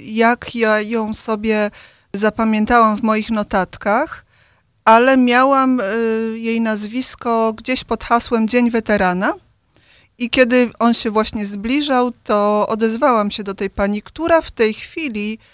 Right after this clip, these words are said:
była o tyle łatwa do odnalezienia, ponieważ parę miesięcy temu wydała książkę.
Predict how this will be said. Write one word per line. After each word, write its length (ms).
była 560
o 80
tyle 260
łatwa 380
do 160
odnalezienia, 720
ponieważ 680
parę 220
miesięcy 480
temu 360
wydała 360
książkę. 840